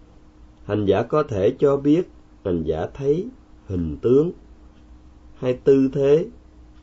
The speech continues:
hay bản chất của đề mục. Chẳng hạn, như khi quan sát phòng xẹp một cách kỹ lưỡng và liên tục, hành giả có thể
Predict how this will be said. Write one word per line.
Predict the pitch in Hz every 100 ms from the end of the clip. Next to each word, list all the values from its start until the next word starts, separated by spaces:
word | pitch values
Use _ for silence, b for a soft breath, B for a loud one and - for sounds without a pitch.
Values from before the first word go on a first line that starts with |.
| - -
hay | 120 120
bản | 78 69 -
chất | 143 139 - -
của | 90
đề | 78
mục. | 67 64 - - _ - - - - - - - - - - - - - - - - -
Chẳng | 107 104 151
hạn, | 104 92 104 123 - - - - - - -
như | 139 131
khi | 143 139
quan | 131 139 156
sát | 165 151 156 -
phòng | 104 90 73
xẹp | 82 78 80 - - - - - -
một | 82 -
cách | 131 - -
kỹ | 80 92
lưỡng | 113 76 76 95 156 - -
và | 76 71
liên | 104 120
tục, | 120 73 - - - - - - - - - - - - - - - -
hành | - 101 98
giả | 92 92
có | 123 147
thể | 143 104 87 107